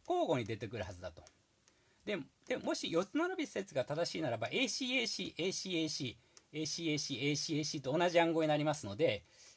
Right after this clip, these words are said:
えっと、同じアミノ酸が並ぶ。あるいはちょっと読み合うかずれて、シ-、Cから読んで、シーエーシーエー、シーエーシーエーと読んでも、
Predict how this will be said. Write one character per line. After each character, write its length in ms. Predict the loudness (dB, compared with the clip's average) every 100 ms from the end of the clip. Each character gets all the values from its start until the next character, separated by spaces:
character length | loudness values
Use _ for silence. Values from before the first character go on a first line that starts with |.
| -10
え 80 | -10
っ 40 |
と、 320 | -6 -6 -6 -8 _ _ -6
同 100 | -2 0
じ 120 | 4 4
ア 80 |
ミ 80 | 6
ノ 80 | 4
酸 160 | 2 2
が 80 |
並 180 | 2 2
ぶ。 60 | 2
あ 60 | 0
る 100 | 2
い 40 |
は 60 | 0
ち 80 | -2
ょ 20 |
っ 40 |
と 80 | -2
読 140 | 0 4
み 140 | 4
合 60 | 4
う 20 |
か 140 | 2
ず 80 | -4
れ 80 | -6
て、 100 | -6
シ-、 200 | -6 -6
C 260 | -2 0 2
か 100 | 4
ら 80 | 2
読 60 |
ん 40 | 0
で、 80 |
シ 160 | -4 -4
ー 140 | -2
エ 0 | -2
ー 20 |
シ 160 | -2
ー 120 | -2 -2
エ 100 | -2
ー、 20 |
シ 220 | -8 -6
ー 80 | -2
エ 40 |
ー 40 | -2
シ 180 | -2 -2
ー 40 |
エ 20 | -2
ー 20 |
と 60 | -4
読 120 | -8
ん 60 |
で 100 | -4
も、 260 | 2 2 0